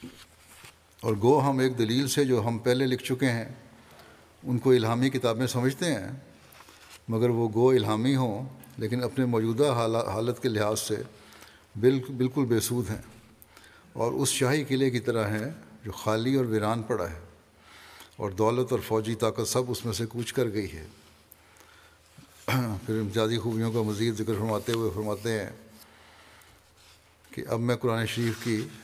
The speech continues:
इम्तियाजी खूबियाँ जो इंसानों की ताकत से बरतर हैं, ज़ैल में बयान करता हूँ। फरमाया, अव्वल ये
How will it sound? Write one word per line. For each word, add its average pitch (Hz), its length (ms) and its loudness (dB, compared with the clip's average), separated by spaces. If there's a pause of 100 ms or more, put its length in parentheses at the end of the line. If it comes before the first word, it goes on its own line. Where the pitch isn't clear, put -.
(300)
इम्तियाजी 110 420 -2
खूबियाँ 123 400 -2
जो 123 120 -2
इंसानों 113 640 -2
की 113 100 -4 (120)
ताकत 110 260 0
से - 160 -2
बरतर 110 360 -2
हैं, 117 160 -2 (160)
ज़ैल 113 240 0
में 110 180 -4
बयान 95 220 -4
करता - 260 -12
हूँ। - 120 -20 (1200)
फरमाया, 113 340 2
अव्वल 123 280 0
ये 120 340 2